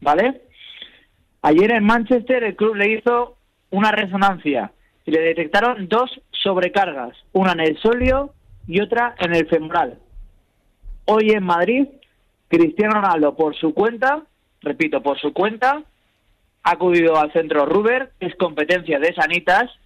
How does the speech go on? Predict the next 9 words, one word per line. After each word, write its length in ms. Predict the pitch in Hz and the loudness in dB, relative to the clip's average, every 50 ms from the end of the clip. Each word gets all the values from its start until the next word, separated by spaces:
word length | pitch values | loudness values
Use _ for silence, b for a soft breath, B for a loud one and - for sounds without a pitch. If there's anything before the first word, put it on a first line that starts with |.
| _ - - | _ -10 -6
con 200 | 170 156 143 143 | -4 -4 -2 -2
quien 200 | 143 139 131 131 | -2 -2 -2 -2
tiene 220 | 151 160 156 147 | -2 -2 0 0
acuerdo 420 | 143 135 135 151 143 135 135 135 135 | 0 0 0 -2 -2 0 0 0 0
el 80 | 131 | 0
Real 200 | 143 147 151 147 147 | 0 0 0 0 2
Madrid, 380 | 147 151 160 202 233 254 247 - _ _ _ _ _ _ - - _ _ _ 214 - - | 2 2 2 2 0 -4 -4 -8 _ _ _ _ _ _ -20 -20 _ _ _ -20 -20 -16
eso 200 | 135 139 143 139 | -10 -6 -4 -2
ya 280 | 139 143 143 139 135 | 0 0 0 -2 -4